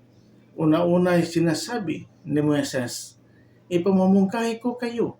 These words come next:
sa paninibugho sa pamagitan ni aong hindi bansa. Sa pamagitan ng isang bansa, mangmang, ay gagalitin ko kayo."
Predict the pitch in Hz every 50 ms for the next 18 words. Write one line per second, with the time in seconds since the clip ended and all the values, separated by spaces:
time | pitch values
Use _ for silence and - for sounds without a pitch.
0 | _ _ - - - 165 - 170 165 156 160 160 156 156 147 143 147 143 131 -
1 | 160 160 135 - - _ - - - _ _ - - - 143 - 147 143 139 139
2 | 139 139 - 240 240 - - 220 208 190 185 180 185 - - 175 175 175 156 147
3 | 131 127 123 - 180 202 214 185 180 175 170 - 160 156 151 - 151 - - -
4 | _ _ _ _ _ _ _ _ _ _ _ _ _ _ - - 151 151 143 147
5 | 139 139 139 139 135 147 151 151 - 151 147 143 143 151 143 - - 139 135 135
6 | 165 196 202 208 - - 202 170 170 - - _ _ _ _ _ - - 135 139
7 | 139 143 139 135 131 127 123 113 107 - - _ _ _ _ _ _ _ _ _
8 | - 143 139 139 131 139 135 131 131 135 131 180 208 214 208 - 139 131 131 -
9 | - - - 127 - - 127 117 120 113 -